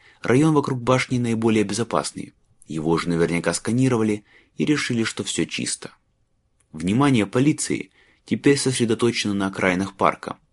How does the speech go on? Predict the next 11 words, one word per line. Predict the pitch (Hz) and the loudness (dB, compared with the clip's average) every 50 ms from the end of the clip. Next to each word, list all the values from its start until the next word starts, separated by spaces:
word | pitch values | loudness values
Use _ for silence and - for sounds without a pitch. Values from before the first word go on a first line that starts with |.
| _ _ _ _ _ _ _ | _ _ _ _ _ _ _
которые | - 127 - - 131 131 131 131 | -14 -14 -6 -4 -2 0 2 2
им | 131 135 | 2 2
еще | 135 127 - 127 | 2 2 0 -2
предстоит | 127 - 135 127 - - 147 127 131 | -2 -2 -4 -4 0 0 0 0 0
преодолеть, | - - 139 131 131 139 139 120 - - - - - - _ _ _ _ _ _ _ _ _ _ - | 0 0 0 2 2 0 0 0 -2 -4 -6 -12 -20 -20 _ _ _ _ _ _ _ _ _ _ -8
если | 85 92 - - - | -6 -6 -4 -2 -2
они | 90 90 | -2 -2
хотят | 85 - 95 - 87 82 | -2 -2 -4 -4 -2 -2
добраться | - 82 80 - 71 65 - - - | 0 -2 0 0 -2 -2 -4 -4 -4
до | - 82 | -4 -4
города. | 78 - 64 - - - - - | -2 -4 -6 -8 -10 -14 -18 -20